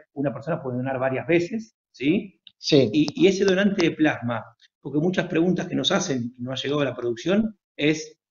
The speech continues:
Speaker 1: si el que no puede donar sangre por tener, eh, hepatitis o por tener otro problema de salud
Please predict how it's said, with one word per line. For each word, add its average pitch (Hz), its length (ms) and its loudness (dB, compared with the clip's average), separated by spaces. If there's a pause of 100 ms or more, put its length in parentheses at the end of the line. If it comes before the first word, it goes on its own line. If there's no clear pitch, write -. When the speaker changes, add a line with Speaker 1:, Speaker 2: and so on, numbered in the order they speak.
(160)
Speaker 1:
si 143 220 0
el 143 140 0
que 147 280 4
no 165 160 2
puede 180 160 6
donar 156 220 2
sangre 170 420 2
por 127 400 -6
tener, 135 260 -2 (100)
eh, 131 220 -4
hepatitis 156 580 -2
o - 60 -18
por 117 160 -14
tener 139 200 -4
otro - 220 -8
problema 143 360 -4
de 131 60 -6
salud 156 500 4